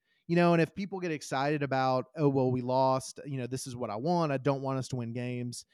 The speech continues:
You know, I'm not, I'm not gonna be out here like, you know, old man yard yelling at people. But I think, uh, but beware the, "Oh, I want the Grizzlies to lose on purpose" type mentality, or,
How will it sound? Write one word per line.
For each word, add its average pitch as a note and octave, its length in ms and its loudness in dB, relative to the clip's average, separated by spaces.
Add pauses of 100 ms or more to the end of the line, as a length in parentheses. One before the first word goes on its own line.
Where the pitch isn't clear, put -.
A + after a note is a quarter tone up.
(220)
You D3 60 -4
know, C3+ 220 0
I'm D#3 160 0
not, D3 260 2 (140)
I'm D#3+ 100 -4
not E3 140 0
gonna D#3 140 -2
be C#3 160 -4
out C3+ 200 0
here C3+ 220 -4
like, B2 260 -4 (680)
you D#3 120 0
know, B2+ 120 2
old D3+ 180 4
man C#3+ 220 2
yard C3+ 260 4
yelling C3+ 280 0
at A#2+ 100 -8
people. A2+ 420 -6 (260)
But D#3 140 2
I F#3 180 4
think, G#3 440 -2 (100)
uh, C3 300 -4 (100)
but D#3+ 220 -4
beware G#3 680 4
the, D3 400 0
"Oh, D#3+ 120 4
I E3 100 6
want E3+ 280 2
the D#3 80 -2
Grizzlies C3 440 0
to B2+ 100 -10
lose B2 280 -2
on A2+ 160 -4
purpose" B2 440 -6
type A#2 240 -8
mentality, A2 680 -10
or, G#2 240 -8